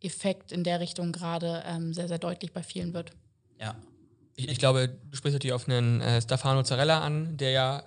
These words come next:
Speaker 3: letztendlich, er kocht auch, aber eben sehr, sehr unterhaltsam und, ähm, das Kochen ist bei ihm, glaube ich, mehr, ja, ich will sagen, Mittel zum Zweck, ja,
Speaker 2: Mhm.
Speaker 3: ähm, und gar nicht so, er versteckt sich nicht hinter dem Gericht, sondern er ist das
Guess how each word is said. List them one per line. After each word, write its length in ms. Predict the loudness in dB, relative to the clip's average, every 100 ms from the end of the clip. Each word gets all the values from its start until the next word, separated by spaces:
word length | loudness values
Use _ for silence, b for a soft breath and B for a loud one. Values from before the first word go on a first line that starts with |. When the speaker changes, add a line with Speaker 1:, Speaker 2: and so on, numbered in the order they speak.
| -14
Speaker 3:
letztendlich, 460 | -6 -2 0 -2 -2
er 60 | -4
kocht 260 | -4 0
auch, 240 | 2 4 4
aber 240 | 4 4
eben 220 | 6 4
sehr, 200 | 6 6
sehr 140 | 6 4
unterhaltsam 680 | 2 4 2 2 0 -2
und, 440 | -4 -4 -4 -6 -10 b b
ähm, 260 | -4 -2 -2
das 140 | -4 0
Kochen 260 | 0 0
ist 80 | -2
bei 100 | -4
ihm, 320 | -2 0 0
glaube 160 | 0 -2
ich, 100 | -2
mehr, 360 | 0 2 2 -2 -10 -20 _ -4
ja, 160 | -2
ich 120 | -2 -2
will 40 |
sagen, 220 | -2 0
Mittel 220 | -2 -4 -6
zum 200 | -6 -4
Zweck, 360 | -4 -6 -8 _ _
ja, 140 | -8 -8
Speaker 2:
Mhm. 60 | B B -16 -4
Speaker 3:
ähm, 180 | 0 0
und 120 | 0
gar 160 | 2 2
nicht 140 | 2
so, 220 | 0 0 0
er 120 | 0
versteckt 320 | -2 0 0
sich 80 | 0
nicht 140 | 0
hinter 180 | 2 2
dem 120 | 2
Gericht, 280 | 0 -2 -2
sondern 240 | -4 -4 0
er 200 | 0 2
ist 200 | 0 2
das 340 | 2 2 0